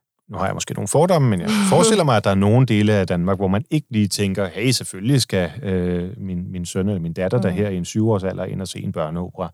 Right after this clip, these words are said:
Speaker 2: Ja. Og det er så også derfor, det er så vigtigt, når man så møder opera, at det bliver ordentligt.
Speaker 1: Ja.
Speaker 2: Altså, at det bliver en, for det første en, en fortælling, som vi er med på, så vi ikke sidder og føler, der er ikke noget værre, end at føle sig dum. Eller at, at, altså
Speaker 1: Føle sig fremmed.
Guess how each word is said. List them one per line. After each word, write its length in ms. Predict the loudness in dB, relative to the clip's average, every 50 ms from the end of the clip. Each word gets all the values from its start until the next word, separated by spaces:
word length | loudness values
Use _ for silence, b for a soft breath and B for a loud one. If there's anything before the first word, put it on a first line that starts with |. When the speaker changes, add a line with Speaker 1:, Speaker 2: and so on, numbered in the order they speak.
| B B
Speaker 2:
Ja. 40 | -20 -20 B B -12
Og 120 | -4 -2
det 60 | 0
er 40 | 0
så 100 | 2 0
også 160 | 0 0 0
derfor, 120 | -2 0 0
det 60 | -2
er 40 | -2
så 120 | -2 -2
vigtigt, 300 | -2 -2 -2 -2 -4 -2
når 60 | 0
man 140 | 0 0 0
så 120 | 0 0 2
møder 260 | 2 2 2 2 2
opera, 360 | 0 0 -2 -2 -2 -2 -2 -4 _ _ _ _ _ _ _ _ _ _ _ _ _ _ -8
at 120 | -4 -4
det 80 | -2 0
bliver 140 | 0 0 2 0
ordentligt. 460 | 0 -2 -2 -2 -2 -2 -4 -4 -8 _ _ _ -8
Speaker 1:
Ja. 140 | -8 -8 -8 -6 -4
Speaker 2:
Altså, 260 | -2 0 0 0 -2 B B B B B -6
at 180 | -6 -4 -2
det 100 | -2 -2
bliver 220 | 0 2 2 2 4
en, 300 | 4 2 2 2 0 -4 -8 _
for 60 | -20
det 80 | -8 -2
første 280 | -2 -2 0 0 0 0
en, 100 | 0 0 -4 -6 -4
en 100 | -4 -4
fortælling, 540 | -4 -6 -6 -2 0 0 0 0 -2 -4 -6
som 300 | -8 -4 0 0 0 0
vi 60 | 0 0
er 40 |
med 180 | 2 2 0 0
på, 280 | -2 -2 -4 -4 -4 -4
så 140 | -6 -6 -4
vi 100 | -2 -2
ikke 140 | -2 -2 -4
sidder 200 | -4 -2 -2 -2
og 60 | -4
føler, 400 | -4 -4 -4 -4 -2 -4 -4 -6 -6 _ _ _ _ _ _ _ -4
der 60 | -2
er 40 | -2
ikke 120 | 0 2
noget 200 | 2 2 2 4
værre, 400 | 4 4 4 2 2 0 0 -4 -6 _ _ _ _ _ _ _ _ _
end 160 | 0 2 2 2
at 60 | 0 -2 -6 -8 -10 -12 -16 -8 -4
føle 280 | 0 0 0 0 -2 -4
sig 260 | -4 -6 -6 -4 -2
dum. 240 | -2 -2 -2 -4 -10 _ _ _ _ _ _ _ _ _ _ _ -2
Eller 340 | 0 2 2 2 2 0 -2 -6 -14 -20 _ _ _ -10
at, 100 | -8 -8 -8 -12 _
at, 120 | -14 -12 -8
altså 260 | -6 -4 -4 -4 -4 -4 -2
Speaker 1:
Føle 120 | 0 2
sig 140 | 2 2 0
fremmed. 380 | 0 0 2 2 4 4 4